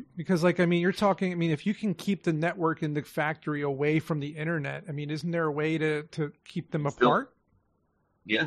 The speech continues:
Speaker 2: but even still, you know, you have other things. You have rogue personnel and stuff like that. And so,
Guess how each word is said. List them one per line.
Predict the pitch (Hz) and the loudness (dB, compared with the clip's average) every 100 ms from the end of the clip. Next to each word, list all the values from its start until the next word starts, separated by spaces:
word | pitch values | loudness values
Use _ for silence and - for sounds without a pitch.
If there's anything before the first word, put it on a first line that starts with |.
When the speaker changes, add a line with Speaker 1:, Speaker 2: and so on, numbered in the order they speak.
| 120 | 0
Speaker 2:
but | - | -2
even | 269 285 | -2 -8
still, | - 214 208 208 - _ _ | 2 8 8 8 2 _ _
you | - | -4
know, | 226 214 | 2 4
you | 185 | 6
have | 170 170 | 4 4
other | 170 | 2
things. | 160 175 196 | -2 -8 -2
You | 135 | -2
have | 113 | 0
rogue | 117 123 - - - | 4 6 6 0 0
personnel | 131 127 110 107 139 160 | 2 2 2 4 4 0
and | 107 | -6
stuff | - 117 113 | 0 0 0
like | 104 - | -4 -2
that. | 101 135 | 0 0
And | 120 101 | -2 -6
so, | - 113 110 | 0 0 0